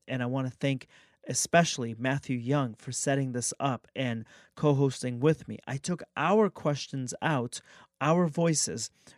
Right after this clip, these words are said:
because of the conversations going back and forth, and I wanted to set up each of Chase's answers in a way that really made sense for the audience of this podcast.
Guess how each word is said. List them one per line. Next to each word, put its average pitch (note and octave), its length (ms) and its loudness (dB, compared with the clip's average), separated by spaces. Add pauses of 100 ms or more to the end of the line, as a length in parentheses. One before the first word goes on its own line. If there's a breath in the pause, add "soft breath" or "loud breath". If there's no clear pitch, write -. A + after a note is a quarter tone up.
(180)
because F#3+ 480 2
of C3 100 -2
the B2+ 80 -4
conversations A#2+ 680 -6
going A#2+ 220 -8
back A#2 240 -8
and A2+ 100 -12
forth, C3+ 300 -2 (340 soft breath)
and D3 100 0
I D3+ 40 4
wanted E3 300 -2
to D#3+ 100 -6
set D3+ 340 0
up F#3 220 -2 (260)
each C#3+ 220 -4
of C3+ 100 -6
Chase's B2+ 560 -4
answers D#3+ 580 0 (360 soft breath)
in F3+ 100 2
a F3 80 4
way C3 300 4
that B2+ 340 -2
really C3+ 300 0
made B2 240 -4
sense B2 260 -4
for - 120 -8
the A2+ 140 -4
audience A2+ 420 -4
of A2+ 280 -8
this G3 220 8
podcast. - 720 -10